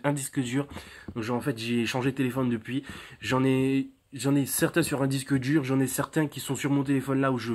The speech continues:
filme. Il y en a certains qui sont sur une clé U S B qu'il faut que je retrouve. Donc,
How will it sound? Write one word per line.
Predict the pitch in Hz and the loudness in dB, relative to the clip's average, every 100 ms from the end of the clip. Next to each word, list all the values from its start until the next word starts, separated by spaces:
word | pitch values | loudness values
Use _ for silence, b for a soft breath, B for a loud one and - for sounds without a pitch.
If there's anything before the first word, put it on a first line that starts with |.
| 117 | -2
filme. | - 143 139 131 B B B | 0 2 2 0 B B B
Il | 135 | -2
y | |
en | 135 | 0
a | |
certains | 135 147 160 | 0 0 -2
qui | 139 | -4
sont | - | -6
sur | 127 123 | -4 -2
une | 127 | 0
clé | 131 175 | 2 4
U | 165 | 6
S | 151 | 6
B | 147 | 4
qu'il | 160 | -2
faut | - | -4
que | 117 | 0
je | 120 | 0
retrouve. | 123 - 139 123 B B B B B | 0 0 -4 -4 B B B B B
Donc, | 131 | -8